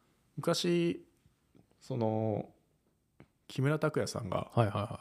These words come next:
Speaker 2: いはい。
Speaker 1: ドラマやってて、
Speaker 2: はいはいはい。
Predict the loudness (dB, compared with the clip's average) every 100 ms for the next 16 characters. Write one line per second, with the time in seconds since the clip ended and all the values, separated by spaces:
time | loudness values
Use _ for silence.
0 | -8 -10 -10 _ _ _ _ _ _ _
1 | _ _ _ _ 2 4 4 2 -2 -8
2 | _ -8 -4 -4 2 2 2 -2 -8 -10